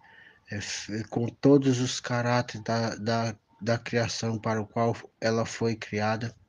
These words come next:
cheia de Deus, né? Jesus vem ver e, e, e, e fica satisfeito por essa alma,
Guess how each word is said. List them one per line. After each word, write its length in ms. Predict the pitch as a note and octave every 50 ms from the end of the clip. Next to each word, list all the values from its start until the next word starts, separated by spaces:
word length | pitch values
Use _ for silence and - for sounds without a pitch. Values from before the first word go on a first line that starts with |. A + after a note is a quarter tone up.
| _ _ - - - - - - - - _
cheia 420 | - - - B2 A#2 A2+ A2+ A2+
de 140 | G#2 G#2+ G#2
Deus, 480 | F#2+ G2+ A2+ A#2 A#2+ B2+ A#2+ - - -
né? 240 | - A2 A#2 A#2+ B2 - - - - - - - - - _ _
Jesus 480 | - A2 A2+ A2+ A2 G#2+ A#2+ A#2+ A2+ G#2
vem 420 | G#2 G#2 A2+ A#2 A#2 A2+ G#2 G#2 - - - - - - -
ver 440 | - G2+ G2+ G#2+ A#2 B2 B2 - - - - _ _ -
e, 320 | G#2+ A2+ A#2 A#2 A#2 - - - _ - - - - - - - - - _ _ -
e, 60 | A2+
e, 1400 | A#2 A#2 A#2+ A#2+ A#2+ A2+ - - A#2+ A#2+ A#2+ A#2+ A#2+ G#2+ - - A#2+ A#2 A#2+ A#2+ A#2+ A#2 A#2 A2 A2 G#2+ G#2+ G2
e 40 | -
fica 540 | - - - C3+ C3+ C3+ C3+ - A#2+ G#2+ - - - _ _ _ _
satisfeito 1000 | - - - - - B2+ B2+ B2+ - C3 - - - - C#3 C#3+ D3 C3+ - A#2+
por 240 | - - A2+ A2+ A2
essa 320 | A2 G2+ - - - G#2
alma, 300 | G2+ G2+ G2+ G2+ G2+ G2